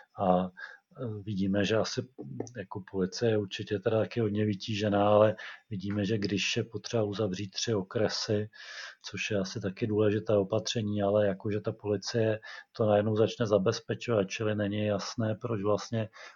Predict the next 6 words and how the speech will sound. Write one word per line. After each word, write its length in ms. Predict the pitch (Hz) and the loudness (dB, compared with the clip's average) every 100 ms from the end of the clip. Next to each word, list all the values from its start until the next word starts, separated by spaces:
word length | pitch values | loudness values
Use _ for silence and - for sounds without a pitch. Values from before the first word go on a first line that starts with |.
| _ | _
už 100 | - | -16
celé 260 | - 113 113 | -4 0 2
měsíce 520 | 107 - 110 - 113 | 0 -2 -8 -4 -2
nekontroluje 640 | 95 113 101 107 104 107 | 0 -2 -2 2 6 6
ty 140 | 101 107 | 4 2
karantény. 800 | 110 107 113 110 113 98 95 | 4 4 4 0 2 4 4